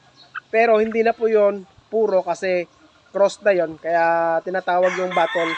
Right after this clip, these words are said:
cross. Kunin na natin yung talisayin natin. Ayun, ito na po yung seed pole natin na sweater kelso. Ayan.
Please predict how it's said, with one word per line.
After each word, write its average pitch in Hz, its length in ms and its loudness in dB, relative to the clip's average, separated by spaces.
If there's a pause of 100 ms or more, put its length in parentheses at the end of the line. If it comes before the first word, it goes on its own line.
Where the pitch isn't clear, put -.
(400)
cross. 139 260 -8 (380)
Kunin 208 300 2
na 202 120 4
natin 196 200 -4
yung 190 200 -2 (840)
talisayin 165 500 2
natin. 151 300 0 (2750)
Ayun, 220 240 2
ito 220 160 -4
na 233 120 0
po 226 120 -2
yung 226 400 2 (1000)
seed 180 220 -6
pole 220 200 6
natin 214 360 2
na 202 360 0
sweater 208 480 0
kelso. 190 540 -2 (640)
Ayan. 160 340 -4